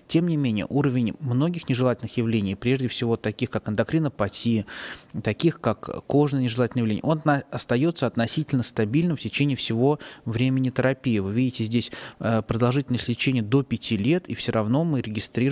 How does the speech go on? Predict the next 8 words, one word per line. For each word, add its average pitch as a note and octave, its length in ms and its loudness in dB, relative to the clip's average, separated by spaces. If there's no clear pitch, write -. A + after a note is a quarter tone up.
какой-то C3+ 380 0
уровень A#2 240 0
нежелательных A#2 500 0
явлений. A2+ 420 -2
Да, F3 160 4
этот F3+ 260 0
уровень D3+ 280 2
небольшой, D3 680 2